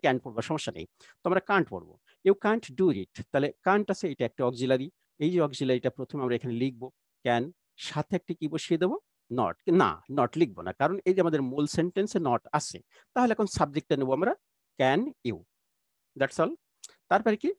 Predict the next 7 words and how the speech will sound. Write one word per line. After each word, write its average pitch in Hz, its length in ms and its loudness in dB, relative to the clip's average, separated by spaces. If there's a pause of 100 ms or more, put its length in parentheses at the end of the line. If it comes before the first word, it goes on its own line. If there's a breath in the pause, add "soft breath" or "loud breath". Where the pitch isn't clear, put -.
(160)
নাম্বার 92 280 -4
থ্রি, 87 200 -10 (1600 soft breath)
"We 262 140 2
shall 147 640 2 (380)
help 190 240 4 (120)
the 104 380 2 (180)
poor", 107 160 -4